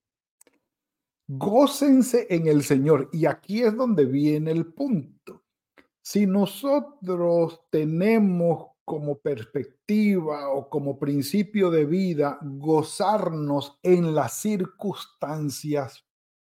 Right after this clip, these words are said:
perdimos. Porque las circunstancias hoy pueden ser buenas, mañana pueden ser malas,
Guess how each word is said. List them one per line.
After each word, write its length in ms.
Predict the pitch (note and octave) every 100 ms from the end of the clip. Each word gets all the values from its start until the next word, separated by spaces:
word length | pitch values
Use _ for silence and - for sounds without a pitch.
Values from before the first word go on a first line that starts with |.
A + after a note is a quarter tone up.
| -
perdimos. 920 | B2 A#2 G2 G#2 F2+ _ - - _ _ _ _ _ _ _ _ _ _ _ _ _ _ _ _ _ _ _ _ _ _ _ _ _ _ _ _
Porque 440 | F3+ G3+ G#3 A3+
las 180 | A#3 G#3+
circunstancias 1000 | - C4 B3 C4+ - - B3 A#3+ A#3 - G3
hoy 200 | G3 G3
pueden 420 | G3 G3+ G3+ F#3
ser 180 | F#3 F#3+
buenas, 560 | F#3 C4+ C4+ A#3+ A#3
mañana 680 | F3 F3+ D#3 D#3 D#3+ D3+ C#3+
pueden 300 | - C3+ C3+ A#2+
ser 200 | D3+ F3
malas, 460 | G#3+ B3+ A#3+ G3